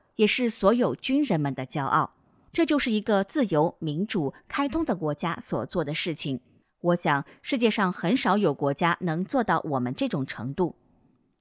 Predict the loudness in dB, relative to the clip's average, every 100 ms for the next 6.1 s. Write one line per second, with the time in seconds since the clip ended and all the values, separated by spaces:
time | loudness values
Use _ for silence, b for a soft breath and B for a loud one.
0 | _ _ _ _ _ 4 4 4 2 4
1 | 2 4 2 2 -6 -4 -6 2 2 2
2 | b b 2 4 4 2 0 0 -4 0
3 | 0 0 0 0 -2 -2 0 0 0 0
4 | 2 -2 0 -2 0 0 0 -4 -6 -4
5 | -6 -2 -2 0 -2 -2 -2 -2 2 2
6 | 0